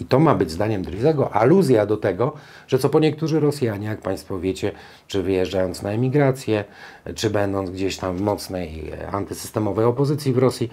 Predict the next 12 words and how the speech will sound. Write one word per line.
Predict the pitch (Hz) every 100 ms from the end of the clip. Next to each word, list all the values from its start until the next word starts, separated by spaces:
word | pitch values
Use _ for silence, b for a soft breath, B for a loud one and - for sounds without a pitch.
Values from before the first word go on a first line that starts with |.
| B B
przepraszają | - 127 139 139 123 107 85 98 92 87 78 76
za | 98 104
Rosję, | 95 98 - 92
za | 82 90
swój | - 85
kraj, | 78 95 101 85
za | 95
to, | -
że | 85 82
Rosja, | 87 - 90 B B B B -
e, | 92
prowadzi | - 104 87 87 80 85